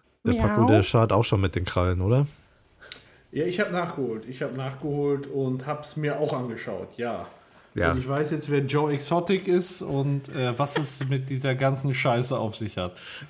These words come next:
Speaker 1: Ja, so, so kann man's im Grunde eigentlich nennen. Also,
Speaker 3: Und
Speaker 1: ähm,
Speaker 3: deine Frage, deiner Frage vorwegzugreifen, ja, ich glaube, dass Carol Baskin ihren Mann getötet hat.
Speaker 1: <laughs> Jeder glaubt, dass Carol, Carol fucking Baskin ihren Me-, Ehemann getötet hat.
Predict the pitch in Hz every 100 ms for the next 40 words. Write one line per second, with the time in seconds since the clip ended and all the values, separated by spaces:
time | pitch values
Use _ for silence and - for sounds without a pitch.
0 | - 107 101 98 123 131 147 - - 127
1 | 160 208 214 180 165 147 175 143 123 120
2 | 110 - - 95 85 80 95 104 117 117
3 | 120 120 151 151 151 - 147 151 190 214
4 | 202 151 143 135 143 151 165 - 135 139
5 | 147 - 156 147 151 156 151 143 226 240
6 | - 165 202 175 143 131 - 151 151 151
7 | 135 123 123 - 139 117 127 117 104 98
8 | - - 101 202 - 233 494 247 - -
9 | - - - - - - - 208 - -
10 | - 349 - 233 - - _ 120 143 131
11 | 120 123 139 131 117 - 127 135 117 -
12 | _ - 170 170 - 160 147 156 123 104
13 | 127 147 156 - 127 131 127 117 120 113
14 | 107 110 - 113 120 110 107 104 - 87
15 | 87 80 78